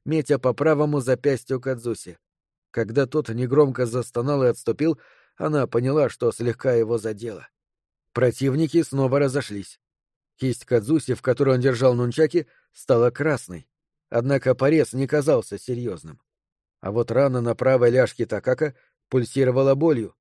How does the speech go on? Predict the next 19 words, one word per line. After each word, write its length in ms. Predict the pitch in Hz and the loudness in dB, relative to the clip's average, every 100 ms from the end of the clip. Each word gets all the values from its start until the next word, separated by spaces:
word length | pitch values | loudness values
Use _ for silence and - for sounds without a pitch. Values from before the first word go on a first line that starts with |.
| _ _ _ _ _ _ _ - | _ _ _ _ _ _ _ -8
Нога 440 | 104 127 151 156 | -2 0 2 2
ниже 300 | 135 143 123 | 2 0 0
этой 200 | 123 120 | 0 0
раны 380 | 135 156 117 - _ _ - | 0 -2 -4 -10 _ _ -8
покрылась 560 | 117 120 131 135 127 | -6 -2 0 0 -2
кровью. 460 | - 127 143 98 - _ _ _ _ _ _ - | -4 -4 -4 -8 -18 _ _ _ _ _ _ -12
Долго 440 | 107 170 135 127 | 0 2 2 0
бы 140 | 120 127 | 0 2
она 200 | 147 135 | 0 0
так 240 | 143 131 | -2 0
не 160 | 147 139 | -2 0
протянула. 640 | 147 - 151 160 131 95 _ _ _ _ _ _ 80 | -2 -2 -2 -2 -2 -6 _ _ _ _ _ _ -6
Девочка 500 | 98 135 127 - 127 | 0 0 0 -4 -2
также 320 | 147 117 127 | 0 0 0
обратила 440 | 127 123 135 127 | 2 0 0 0
внимание 500 | 117 123 147 151 139 | 0 -2 -2 -2 -2
на 100 | 131 | -4
свистящие 720 | - 131 - 156 139 - 156 | -6 -8 -2 -2 -2 -4 -4
хрипы. 420 | 160 156 120 113 | 0 0 0 -2